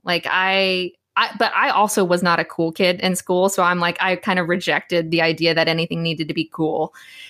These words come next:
to begin with. Um, I think the real question is, is like, w-, like, what happened to faithfulness? And what, w-, why did this faithful and beautiful thing become this performance?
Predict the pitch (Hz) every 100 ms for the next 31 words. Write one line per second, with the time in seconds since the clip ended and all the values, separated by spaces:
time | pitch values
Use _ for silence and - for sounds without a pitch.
0 | - 202 185 175 208 233 254 170 - -
1 | 175 160 165 - 202 220 269 220 185 185
2 | 240 185 170 - 170 165 165 165 160 160
3 | - _ - - _ _ _ _ - -
4 | - _ _ _ _ 175 208 208 220 233
5 | 175 - 170 208 - 151 - - - -
6 | _ - 180 175 170 170 165 190 - -
7 | - 180 165 175 180 196 220 214 190 -
8 | - - - - - 190 208 202 - 185
9 | 190 190 202 196 185 180 165 196 196 180
10 | 180 - 190 190 175 180 - 190 185 180
11 | 175 175 - 170 - - 165 170 156 -
12 | - -